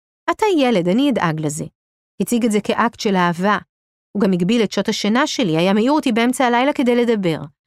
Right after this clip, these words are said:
מכריח אותי לקום מוקדם, שש בבוקר, שיהיה לנו זמן ביחד,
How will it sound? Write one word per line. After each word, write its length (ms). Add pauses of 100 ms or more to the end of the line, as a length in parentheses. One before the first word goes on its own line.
(200)
מכריח 280
אותי 160
לקום 260
מוקדם, 440
שש 280
בבוקר, 480 (300)
שיהיה 200
לנו 200
זמן 440
ביחד, 440